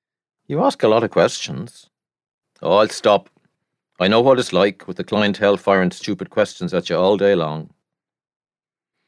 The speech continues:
"It's not the questions that get to me," she said. "It's the long-winded, pointless stories that do my head in." "Tell me about it."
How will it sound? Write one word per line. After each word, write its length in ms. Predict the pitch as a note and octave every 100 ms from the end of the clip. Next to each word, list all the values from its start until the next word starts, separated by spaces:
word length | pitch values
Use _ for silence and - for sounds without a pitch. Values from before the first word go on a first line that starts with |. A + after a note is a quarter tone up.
| -
"It's 100 | C3+
not 140 | A#2+ -
the 80 |
questions 420 | - C#3+ E3 - -
that 140 | G2
get 180 | G#2+ -
to 80 | C3+
me," 120 | D#2+
she 160 | - C#2+
said. 300 | B1+ B1 _ _ _ _ _ _ _ -
"It's 120 | -
the 100 | A#2
long-winded, 720 | B2 C3 A#2 A2+ G#2 F2+ - _
pointless 400 | G#2 G#2+ F2+ -
stories 380 | G2+ G#2 F2+ D2+
that 100 | F2
do 120 | F2
my 120 | D2+
head 240 | D2+ F2
in." 260 | D#2+ C#2 B1+ _ _ _ _ _ _ _ _ _ _ _ _ _ _
"Tell 220 | - D#2
me 120 | F2+ G2
about 300 | F2+ E2+ -
it." 140 | -